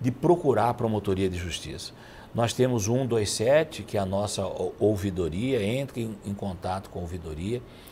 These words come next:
E quero destacar também a nossa preocupação com o meio ambiente.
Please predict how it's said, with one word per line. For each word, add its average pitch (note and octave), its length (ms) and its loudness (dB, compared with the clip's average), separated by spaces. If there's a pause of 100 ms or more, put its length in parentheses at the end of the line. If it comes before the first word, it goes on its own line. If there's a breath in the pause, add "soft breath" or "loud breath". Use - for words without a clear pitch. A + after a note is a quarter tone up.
(120)
E D3+ 60 -10
quero E3 200 4
destacar C3+ 520 0
também A2+ 320 -2
a B2+ 60 2
nossa A#2 260 -4
preocupação A#2 800 -4 (480 loud breath)
com C3+ 160 2
o - 20 2
meio B2+ 240 2
ambiente. G2+ 520 -4